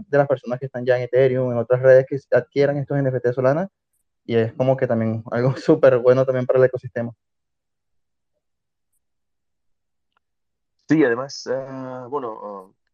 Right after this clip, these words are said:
Speaker 2: en, en, en, en Solana tenemos, eh, Magic Eden, ¿no? Como el marketplace ganador, que en número de transacciones, pues,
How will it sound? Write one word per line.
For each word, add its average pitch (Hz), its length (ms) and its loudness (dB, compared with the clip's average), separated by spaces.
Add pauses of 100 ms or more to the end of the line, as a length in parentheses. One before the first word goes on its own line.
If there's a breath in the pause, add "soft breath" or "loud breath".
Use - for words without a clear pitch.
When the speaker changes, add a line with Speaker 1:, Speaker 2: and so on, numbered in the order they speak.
Speaker 2:
en, 101 200 -16
en, 101 220 -12
en, 101 300 -14
en 101 120 -16
Solana 113 320 -10
tenemos, 120 640 -14
eh, 117 420 -14 (100)
Magic 117 400 -14
Eden, 135 240 -8
¿no? 131 140 -12
Como 113 160 -12
el 107 80 -14
marketplace 113 500 -10
ganador, 117 480 -8 (460)
que 113 100 -8
en 107 100 -10
número 117 220 -8
de - 20 -20
transacciones, 117 600 -10
pues, - 340 -14